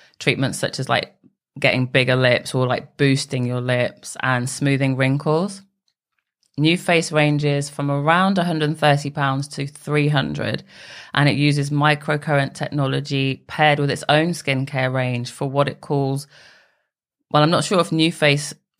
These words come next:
wrote this or the online retailer that I found them on, Look Fantastic,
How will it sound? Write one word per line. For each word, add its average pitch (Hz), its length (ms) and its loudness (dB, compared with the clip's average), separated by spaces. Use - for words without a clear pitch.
wrote 139 300 2
this 131 320 -2
or 139 380 2
the 131 100 0
online 139 440 0
retailer 135 460 -2
that 131 140 -6
I 143 60 0
found 139 420 0
them 135 140 -4
on, 123 400 -6
Look 139 220 0
Fantastic, 135 800 -2